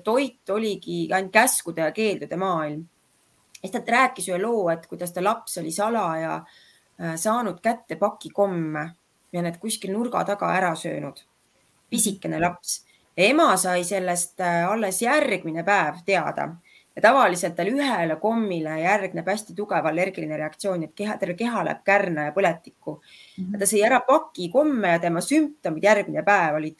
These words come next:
Speaker 1: paranenud. Ehk siis lapse enesetunne oli parem.
Speaker 2: Mhm.
Speaker 1: Ja mille pärast? Sellepärast, et laps sõi ära pak-, paki komme, väike laps, kaheaastane, ja tal ei olnud mingit süütunnet, tal oli jumalast hea olla, tal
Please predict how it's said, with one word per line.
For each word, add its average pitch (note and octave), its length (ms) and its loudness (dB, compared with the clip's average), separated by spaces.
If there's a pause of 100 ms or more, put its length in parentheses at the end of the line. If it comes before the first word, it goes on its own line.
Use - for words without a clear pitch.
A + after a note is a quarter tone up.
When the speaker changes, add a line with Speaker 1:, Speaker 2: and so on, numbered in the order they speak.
(100)
Speaker 1:
paranenud. D3+ 640 2 (180)
Ehk G3 140 -6
siis F#3 140 -8
lapse A#3+ 420 0
enesetunne D#3+ 880 -2
oli A3+ 200 0
parem. F#3 460 2 (460)
Speaker 2:
Mhm. G3+ 200 -4
Speaker 1:
Ja F#3 60 -4
mille B3+ 300 2
pärast? C#4+ 360 4
Sellepärast, G3+ 480 0
et F#3 140 -6
laps C#4+ 400 -2
sõi F#3 100 2
ära G3 240 2
pak-, E3+ 600 -2
paki F#3+ 280 -4
komme, A3 500 -2 (140)
väike F3+ 320 0
laps, - 520 -4
kaheaastane, A#3 760 0 (800)
ja F#3+ 380 6
tal B3+ 140 4
ei C4+ 80 6
olnud D4 100 4
mingit A#4 300 0
süütunnet, A3+ 460 4
tal A#3 140 6
oli E4 100 6
jumalast D#4+ 360 4
hea E4 160 6
olla, A#3 280 6
tal C#4+ 180 2